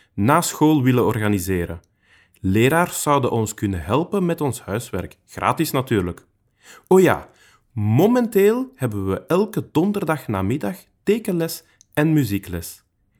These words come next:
Maar later kunnen we ook kookles volgen. Is dat geen goed idee?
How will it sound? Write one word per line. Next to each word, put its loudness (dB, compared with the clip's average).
Maar -2
later 2
kunnen -2
we -2
ook -8
kookles 0
volgen. -6
Is -8
dat -2
geen -2
goed -4
idee? -6